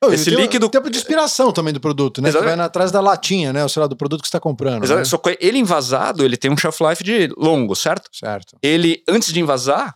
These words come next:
Speaker 2: quando você fez o xarope
Speaker 1: Pô, tem que ser na hora, né?
Speaker 2: é, cê,
Speaker 1: Imagino.
Speaker 2: cê tem vinte e quatro horas,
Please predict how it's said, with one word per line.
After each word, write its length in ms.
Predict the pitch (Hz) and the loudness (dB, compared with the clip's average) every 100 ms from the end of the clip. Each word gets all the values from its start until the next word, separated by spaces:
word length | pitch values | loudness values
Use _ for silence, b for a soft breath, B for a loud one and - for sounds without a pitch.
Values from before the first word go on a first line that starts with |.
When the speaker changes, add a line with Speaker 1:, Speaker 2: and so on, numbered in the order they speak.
| - | -6
Speaker 2:
quando 140 | 131 | -4
você 100 | 156 | -2
fez 380 | - 175 233 147 | -2 -2 -2 -4
o 40 | |
xarope 640 | - 131 123 156 254 127 | -4 -2 0 -2 -2 -8
Speaker 1:
Pô, 160 | 110 92 | -12 -14
tem 80 | 117 | -12
que 80 | - | -10
ser 60 | |
na 100 | 135 | -6
hora, 320 | 160 170 175 | -2 0 -2
né? 180 | 127 139 151 | -4 -4 -2
Speaker 2:
é, 100 | 123 | 0
cê, 140 | - | -2
Speaker 1:
Imagino. 180 | 175 147 | -2 -4
Speaker 2:
cê 100 | 156 | -4
tem 160 | 143 | -2
vinte 180 | 147 175 | -2 -2
e 40 | - | -2
quatro 300 | 180 - 160 | -2 2 2
horas, 520 | 160 190 - - | 4 0 -2 -8